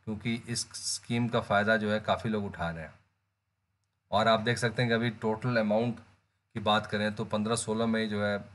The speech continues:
ये देख सकते हैं कि कितना अमाउंट डिस्पर्स किया गया था। केसेस थे तेईस हज़ार एक सौ नौ, फिर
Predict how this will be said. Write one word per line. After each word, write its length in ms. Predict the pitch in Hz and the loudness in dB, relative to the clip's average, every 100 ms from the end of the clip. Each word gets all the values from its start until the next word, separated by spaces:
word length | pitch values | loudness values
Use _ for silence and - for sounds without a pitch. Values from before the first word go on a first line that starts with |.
| - _ _ _ _ _ _ _ _ _ _ | -20 _ _ _ _ _ _ _ _ _ _
ये 120 | 104 107 | -8 -4
देख 180 | 110 | -2
सकते 300 | 101 107 - | -2 -4 -2
हैं 100 | 104 | -2
कि 60 | 104 | -4
कितना 320 | - - 104 | -8 -2 0
अमाउंट 280 | 101 98 98 | 0 -2 -4
डिस्पर्स 400 | 90 - 92 90 | -6 -6 -6 -6
किया 200 | - 87 | -6 -6
गया 180 | 87 85 | -4 -8
था। 180 | - - _ _ _ _ _ _ _ _ - | -12 -20 _ _ _ _ _ _ _ _ -2
केसेस 360 | 113 104 123 131 | 0 2 2 0
थे 80 | |
तेईस 340 | 113 110 113 107 | 0 2 2 2
हज़ार 220 | 110 107 | 2 4
एक 120 | 107 | 2
सौ 120 | - | -2
नौ, 200 | 104 104 107 - _ _ _ _ _ - | -2 -2 -4 -10 _ _ _ _ _ 0
फिर 220 | 117 | 0